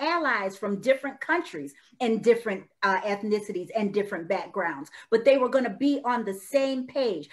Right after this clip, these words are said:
They had to get their heads in the game because they had a function that they were looking toward. They were told at the beginning of basic training, just like we've heard even in some colleges, but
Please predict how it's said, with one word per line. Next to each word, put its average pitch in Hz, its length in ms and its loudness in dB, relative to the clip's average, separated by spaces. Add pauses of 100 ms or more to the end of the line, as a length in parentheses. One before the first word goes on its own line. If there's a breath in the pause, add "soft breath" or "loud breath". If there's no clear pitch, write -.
(180 loud breath)
They 240 140 4
had 247 180 -2
to 233 80 -8
get 277 320 -2
their 240 160 2
heads 240 640 0
in 254 220 0
the 208 100 0
game 196 480 -2 (220 loud breath)
because 226 260 0
they 220 160 2
had 240 180 -2
a 190 220 -4
function 254 520 0
that 196 200 -2
they 233 140 2
were 202 160 0
looking 214 420 -2
toward. 165 440 -6 (340 loud breath)
They 269 140 8
were 233 120 2
told 294 460 0
at 262 100 -2
the 247 80 -4
beginning 196 640 -2 (720)
of 247 160 -2
basic 233 380 0
training, 214 460 -4
just 240 260 -4
like 226 320 -2 (240 loud breath)
we've 277 260 0
heard 247 260 2
even 240 280 -2
in 208 80 -10
some 233 200 -4
colleges, 220 640 -2
but 190 280 -2